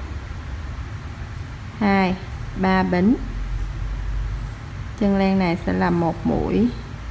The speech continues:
kép đơn, kế đến một mũi kép đơn, hai mũi kép đơn.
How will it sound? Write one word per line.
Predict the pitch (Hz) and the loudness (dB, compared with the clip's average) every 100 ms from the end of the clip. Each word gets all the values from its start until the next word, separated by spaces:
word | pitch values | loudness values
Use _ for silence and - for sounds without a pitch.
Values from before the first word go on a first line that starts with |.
| - | -6
kép | - 226 - | -2 -2 2
đơn, | 196 185 180 175 - - - - - - - - - - | 4 4 2 -4 -8 -10 -10 -10 -10 -12 -12 -12 -12 -2
kế | 208 214 | 2 4
đến | 202 190 226 285 - - - - - - - - - - - - - - - - - - - | 6 6 4 2 -2 -6 -6 -6 -8 -10 -10 -10 -10 -10 -10 -10 -10 -10 -12 -12 -10 -4 2
một | 185 160 - | 2 2 0
mũi | 165 196 202 | 2 2 0
kép | 233 240 | 0 0
đơn, | - 196 196 170 185 - - - - - - - - - - - | 4 6 6 4 -2 -6 -10 -10 -10 -10 -10 -10 -10 -12 -10 -2
hai | 220 208 208 | 4 6 6
mũi | 185 - 165 208 214 | 4 2 2 0 2
kép | 240 240 | -2 2
đơn. | 196 196 190 | 4 6 6